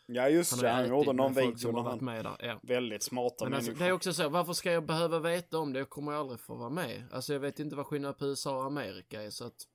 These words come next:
Speaker 1: Nej, det,
Speaker 2: det är
Speaker 1: jag
Speaker 2: ju ingen
Speaker 1: minns,
Speaker 2: stor chans
Speaker 1: eh,
Speaker 2: att
Speaker 1: jag minns, vad fan var det? När vi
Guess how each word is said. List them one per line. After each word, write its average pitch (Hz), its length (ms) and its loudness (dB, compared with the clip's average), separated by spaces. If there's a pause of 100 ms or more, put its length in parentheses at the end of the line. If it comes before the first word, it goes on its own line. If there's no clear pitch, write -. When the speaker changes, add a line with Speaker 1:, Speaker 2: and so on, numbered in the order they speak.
Speaker 1:
Nej, 113 440 0
det, 82 140 -8
Speaker 2:
det - 140 -4
är 147 40 4
Speaker 1:
jag 139 100 6
Speaker 2:
ju 131 60 -2
ingen 135 180 0
Speaker 1:
minns, 127 140 -2
Speaker 2:
stor 135 280 0
chans 117 120 2
Speaker 1:
eh, 117 60 0
Speaker 2:
att 110 60 -6 (960)
Speaker 1:
jag 135 140 -6
minns, 156 380 0
vad 135 140 2
fan 139 200 2
var 135 160 6
det? 127 140 0
När 147 160 0
vi 147 100 2